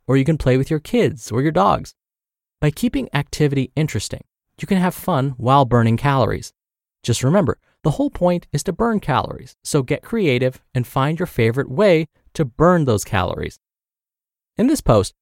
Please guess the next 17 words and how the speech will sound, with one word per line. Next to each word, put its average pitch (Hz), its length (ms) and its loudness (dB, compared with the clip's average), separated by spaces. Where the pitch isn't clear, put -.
I 190 100 2
explain 214 360 -2
the 202 80 -2
principles 123 540 -2
of - 80 -10
exercise 151 680 -2
for 151 100 2
burning 101 300 2
fat. - 280 -4
The 147 80 2
most 208 300 2
important 170 460 0
thing - 240 -6
is - 140 -4
to 98 100 -6
stay 98 320 -2
consistent 185 600 -2